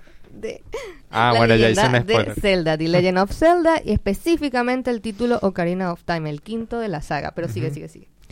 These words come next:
Speaker 2: Sí, el Ocarina es el primero de la Nintendo sesenta y cuatro. Fue lanzado en mil novecientos noventa y ocho. Fue un gran salto para la saga porque fue uno de los, si no el primer título que ya usaba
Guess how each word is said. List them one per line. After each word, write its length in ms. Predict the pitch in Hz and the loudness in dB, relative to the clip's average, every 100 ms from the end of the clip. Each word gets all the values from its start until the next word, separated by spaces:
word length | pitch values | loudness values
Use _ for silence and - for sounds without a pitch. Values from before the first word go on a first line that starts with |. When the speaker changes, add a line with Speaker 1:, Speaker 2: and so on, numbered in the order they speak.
| - - - | -20 -20 -10
Speaker 2:
Sí, 260 | - 123 | 0 4
el 140 | 113 107 | 4 2
Ocarina 400 | 110 110 120 143 | 0 0 2 2
es 60 | |
el 120 | 151 | 0
primero 460 | 143 123 113 113 139 | 0 0 0 2 2
de 100 | 135 | 2
la 180 | 110 110 | 0 -2
Nintendo 440 | 110 104 110 117 | -4 -4 -4 -4
sesenta 320 | 123 131 120 | -4 -6 -6
y 40 | 104 | -4
cuatro. 400 | - 139 170 175 - - | -2 -2 -2 -10 -14 -20
Fue 200 | - 107 | -8 -4
lanzado 380 | 110 107 117 110 | -4 -4 -4 -2
en 80 | |
mil 100 | 110 110 | -2 -2
novecientos 420 | 107 - 104 107 | -2 -2 -4 -2
noventa 320 | 107 107 104 | 0 -2 0
y 80 | 107 | 2
ocho. 320 | 127 - 160 - | 2 0 -6 -8
Fue 320 | - - 107 | -16 -6 -4
un 120 | 107 110 | -2 -4
gran 260 | 123 131 | -2 -2
salto 400 | - 139 131 143 131 | -2 -4 -4 -8 -6
para 200 | 135 131 | -8 -8
la 140 | 135 | -10
saga 420 | - 147 139 147 | -10 -8 -6 -6
porque 800 | 147 - 127 113 - 120 113 107 - - - - | -8 -4 -4 -4 -8 -6 -4 -6 -12 -20 -20 -8
fue 160 | 120 | -4
uno 140 | 117 131 | 0 0
de 60 | |
los, 100 | 143 - _ - - | 0 -2 _ -20 -20
si 180 | - 113 | -10 -4
no 100 | 113 | -4
el 100 | 127 | -4
primer 340 | - 135 135 | -2 -2 -2
título 400 | 139 147 156 156 | -2 -4 -2 -2
que 160 | 143 113 | -2 -2
ya 100 | 110 | -2
usaba 420 | 110 - 127 127 | -4 -4 -2 -2